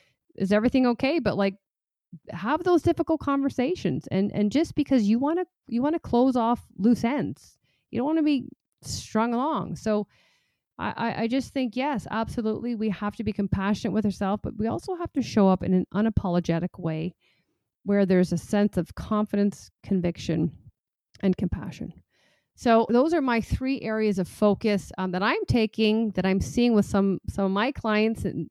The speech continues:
they're s-, taking a similar approach just based on where we are at in the new year and also two years of a pandemic. So big shout out to James Clear. This is kind of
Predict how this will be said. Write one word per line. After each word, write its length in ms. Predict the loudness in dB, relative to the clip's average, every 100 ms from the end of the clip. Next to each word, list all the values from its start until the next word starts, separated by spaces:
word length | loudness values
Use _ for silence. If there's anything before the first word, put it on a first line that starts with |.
| _
they're 200 | -6 -6 -6
s-, 160 | -18 -10
taking 260 | -6 -2 -2
a 40 |
similar 400 | 0 0 0 0
approach 440 | 0 0 0 -2 -12 _ _ _ -10
just 280 | -8 -6 0
based 360 | 2 0 0
on 280 | -2 0 -2 -4
where 260 | -2 -2
we 180 | 0 0
are 120 | 0
at 220 | 0 -2 -2
in 120 | -2
the 80 | 0
new 180 | 2 0
year 320 | 0 0 0
and 100 | 0
also 300 | 0 -2 -6
two 220 | -6 -4
years 260 | -2 0 0
of 60 | -2
a 60 |
pandemic. 680 | -4 -4 -4 -2 -4 -4 -10
So 300 | -6 -4 -4 _ _ _ _ _ -8
big 160 | -8
shout 260 | -4 0 0
out 160 | 0
to 80 | -4
James 380 | -4 -2 -2 -6
Clear. 340 | -10 -6 -4
This 220 | -4 -6 -6
is 160 | -8
kind 260 | -6 -4 -2
of 240 | -2 -6